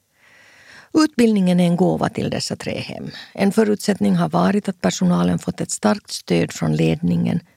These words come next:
så att de har arbetsro under processen. De ska tillsammans kunna påverka till förändringar i arbetsgemenskapen och besluta om klara gemensamma regler för arbetet på avdelningarna som sedan kan synas till exempel i mindre sjukfrånvaro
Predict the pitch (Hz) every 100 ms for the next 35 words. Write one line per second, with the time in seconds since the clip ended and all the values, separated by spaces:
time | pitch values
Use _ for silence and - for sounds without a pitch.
0 | _ - 233 - 165 175 - 180 - -
1 | - - - - 208 185 165 180 - -
2 | - - - - - _ _ _ _ -
3 | - - _ _ - 226 - 247 247 -
4 | 277 226 175 - 180 175 233 180 160 -
5 | - - 175 - 180 170 165 165 170 175
6 | - 165 165 - - - - - - -
7 | _ - - - - - - 202 220 -
8 | 247 - 185 180 - 214 175 170 170 180
9 | 160 - 160 160 175 147 - - - 170
10 | 165 170 156 170 - - 165 165 170 -
11 | - - - - - - - - 254 240
12 | 214 156 160 220 208 247 220 202 196 -
13 | 220 220 - 202 180 185 208 208 202 190
14 | 247 202 - - 175 - - 180